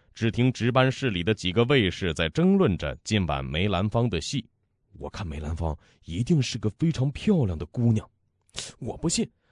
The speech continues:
她肯定是个老太婆了。”现在大家伙儿听了，一定觉得是个可笑的话题。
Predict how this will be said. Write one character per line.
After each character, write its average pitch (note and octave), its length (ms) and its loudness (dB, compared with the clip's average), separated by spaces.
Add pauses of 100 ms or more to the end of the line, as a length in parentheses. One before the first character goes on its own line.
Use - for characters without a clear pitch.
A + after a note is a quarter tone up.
(140)
她 A3+ 100 -8
肯 E3 180 0
定 A3+ 140 0
是 A3 100 -4
个 E3+ 80 -2
老 F#2 120 -4
太 E3+ 160 -2
婆 G#2+ 200 -2
了。” G3+ 160 -2 (540)
现 B2 240 4
在 B2 180 4
大 A2 160 2
家 G#2+ 160 2
伙 F#2+ 140 -2
儿 F2+ 40 0
听 G#2+ 240 0
了， D#2+ 160 -2 (120)
一 A#2 140 2
定 B2 180 4
觉 F#2+ 220 0
得 F2 180 0
是 - 180 -8
个 D2+ 180 -6
可 E2+ 300 -6
笑 B2+ 240 0
的 D#2 80 -4
话 D2+ 220 -4
题。 C#2+ 280 -12